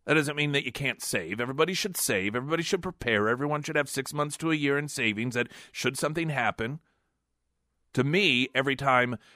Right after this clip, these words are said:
there is the threat of a government shutdown and the media does all of these sob stories about how difficult it is for people to live, and once that paycheck stops, they don't know how it is they're gonna feed their kids.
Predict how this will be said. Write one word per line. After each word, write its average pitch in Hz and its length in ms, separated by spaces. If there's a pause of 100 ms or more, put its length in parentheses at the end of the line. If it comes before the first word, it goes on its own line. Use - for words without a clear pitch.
there 123 160
is 120 420
the 117 80
threat 131 220
of 117 100
a 120 40
government 117 380
shutdown 107 680 (340)
and 120 400
the 120 100
media 120 600 (200)
does 117 280 (100)
all 123 160
of 120 80
these 107 160
sob 120 320
stories 104 420
about 104 260
how 110 100
difficult 123 440
it 107 120
is 107 120
for 104 140
people 117 240
to 104 80
live, 117 240
and 113 140
once 120 180
that 101 160
paycheck 117 460
stops, 104 420 (260)
they 120 80
don't 127 180
know 117 120
how 113 140
it 113 80
is 107 80
they're 117 80
gonna 107 160
feed 120 200
their 104 140
kids. 110 380